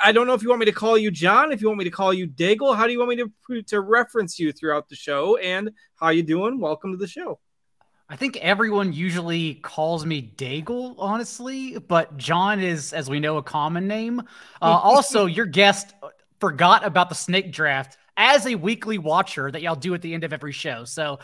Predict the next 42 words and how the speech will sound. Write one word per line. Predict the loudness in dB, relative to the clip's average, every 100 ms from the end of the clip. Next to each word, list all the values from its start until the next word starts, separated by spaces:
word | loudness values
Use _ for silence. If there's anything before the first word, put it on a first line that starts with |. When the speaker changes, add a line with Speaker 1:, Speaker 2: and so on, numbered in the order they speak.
| -4 0
Speaker 2:
I'm | 2
gonna | 4
have | 2
to | 0
scramble | -8 -2 0 0
to | -4
put | -4 -4
that | -4
one | -4
together. | -6 -4 -4 -4
But | -2 -4 -2
nonetheless, | -4 -2 -2 -4 -8 -18 _ _
my | -8
first | -4 -4 -2
time | -4 -4
here. | -4 -4 -6 -8 _ _ -12
Eh, | -6
this | -6 -6
is | -2
not | 0 0
the | -4
pick | -4 -6
six | -6 -8 -6
for | -8
those | -4 -4
tuning | -4 -4 -4 -4
in. | -4
I'm | -6 -8
very | -4 -2 -2 -6
excited | -8 -4 -4 -4
to | -12 -4
finally | -4 -4 -8 -10 -12 _
sit | -10 -8 -4
down | -4 -2
with | -6
the | -8
two | -8
of | -6
you | -8
and | -6
talk | -6 -6
golf. | -10 -10